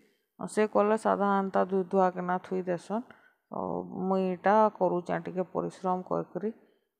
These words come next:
ଆଁ, ଛଅ ସାତଟା ଖଣ୍ଡେ ମୋର ପାଖେ ଅଛେ, ତ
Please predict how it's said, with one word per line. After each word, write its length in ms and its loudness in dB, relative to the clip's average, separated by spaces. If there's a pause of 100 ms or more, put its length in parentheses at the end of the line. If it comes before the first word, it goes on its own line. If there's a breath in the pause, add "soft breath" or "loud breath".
ଆଁ, 340 -2
ଛଅ 320 4
ସାତଟା 440 4
ଖଣ୍ଡେ 220 0
ମୋର 220 4
ପାଖେ 300 0
ଅଛେ, 380 0 (600)
ତ 20 -14